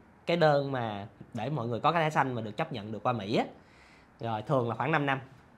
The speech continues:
Thì trong khoảng năm năm là Vương sẽ hoàn lại tiền cho mọi người. Chứ không có nhiều công ty nó họ giam tiền tới bảy, tám năm thì cũng có, Vương cũng có, có nghe nói. Cái số tiền đó của mọi người Vương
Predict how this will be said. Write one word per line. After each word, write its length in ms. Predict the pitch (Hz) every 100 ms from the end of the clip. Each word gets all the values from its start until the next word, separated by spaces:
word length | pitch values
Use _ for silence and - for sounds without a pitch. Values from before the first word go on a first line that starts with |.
| - -
Thì 60 | 123
trong 140 | 123
khoảng 200 | 127 143
năm 160 | 139 131
năm 200 | 120 120
là 160 | 113
Vương 200 | 110 120
sẽ 100 | 127
hoàn 220 | 139 117
lại 80 | 104
tiền 220 | 117 107 110
cho 100 | 120
mọi 140 | 117 107
người. 160 | 110 98 - - - -
Chứ 80 | 156
không 180 | 151 120
có 100 | 143
nhiều 240 | 151 123 113
công 160 | 127
ty 160 | 131 120
nó 100 | 131
họ 160 | 127
giam 260 | 123 127 123
tiền 240 | 123 107
tới 200 | 107 139
bảy, 300 | 151 123 120 156
tám 180 | 147 175
năm 160 | 135
thì 80 | 117
cũng 160 | 110 127
có, 220 | 147 185 -
Vương 120 | 131
cũng 140 | 120 127
có, 80 |
có 140 | 143 151
nghe 160 | 139
nói. 260 | 120 131 202 - -
Cái 100 | 160
số 180 | 170 170
tiền 240 | 135 117
đó 100 | 117
của 100 | 151
mọi 160 | 139 117
người 200 | 117 110
Vương 500 | 120 123 123 123